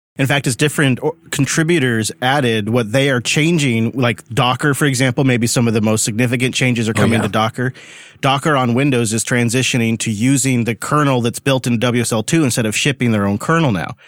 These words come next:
Speaker 1: That's massive. It's a
Speaker 2: It's a
Speaker 1: huge
Speaker 2: big
Speaker 1: reduction in compli-,
Speaker 2: architecture
Speaker 1: yes.
Speaker 2: change, yeah.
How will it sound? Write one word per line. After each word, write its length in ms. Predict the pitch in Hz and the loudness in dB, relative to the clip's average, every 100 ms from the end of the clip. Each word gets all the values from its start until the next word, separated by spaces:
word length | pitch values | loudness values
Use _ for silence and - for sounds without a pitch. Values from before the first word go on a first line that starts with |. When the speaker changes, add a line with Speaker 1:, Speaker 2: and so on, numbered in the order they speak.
| - - - _ - | -20 -20 -20 _ -2
Speaker 1:
That's 280 | 165 - | -2 -2
massive. 800 | 107 92 110 131 143 143 - 82 | -2 0 2 4 2 0 -4 -6
It's 100 | 92 | -4
a 60 | 120 | -2
Speaker 2:
It's 140 | 151 | 0
a 20 | 190 | 2
Speaker 1:
huge 280 | 143 120 | 2 0
Speaker 2:
big 120 | 104 127 | 0 2
Speaker 1:
reduction 300 | 135 117 110 | 2 2 0
in 60 | |
compli-, 80 | 107 | 0
Speaker 2:
architecture 460 | 113 92 95 - 95 | 0 -2 -4 -2 -2
Speaker 1:
yes. 240 | 92 - | -2 -2
Speaker 2:
change, 360 | - 98 - - | -2 -2 -4 -4
yeah. 240 | 104 92 | -4 -4